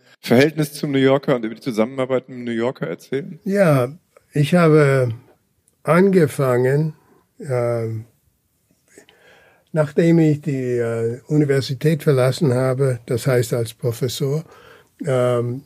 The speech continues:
Speaker 2: habe ich angefangen, Cartoons woch-, wochentlich hineinzuschicken.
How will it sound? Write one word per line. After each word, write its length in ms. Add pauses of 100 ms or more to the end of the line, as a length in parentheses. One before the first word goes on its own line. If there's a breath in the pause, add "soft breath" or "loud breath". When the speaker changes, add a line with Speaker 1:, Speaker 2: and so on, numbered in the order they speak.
Speaker 2:
habe 180
ich 160
angefangen, 760
Cartoons 720 (880 soft breath)
woch-, 560
wochentlich 800 (300)
hineinzuschicken. 1120